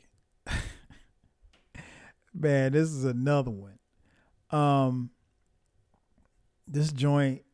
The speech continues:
again, the thing that I like about Goodie Mob on this song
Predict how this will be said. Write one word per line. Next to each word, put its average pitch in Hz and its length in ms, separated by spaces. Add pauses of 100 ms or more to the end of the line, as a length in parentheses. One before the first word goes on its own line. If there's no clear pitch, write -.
(2000)
again, 147 540 (960)
the 151 200
thing 208 360
that 185 140
I 165 80
like 156 300
about 131 480 (560)
Goodie 156 260
Mob 131 540 (840)
on 139 260
this 135 420 (180)
song 131 680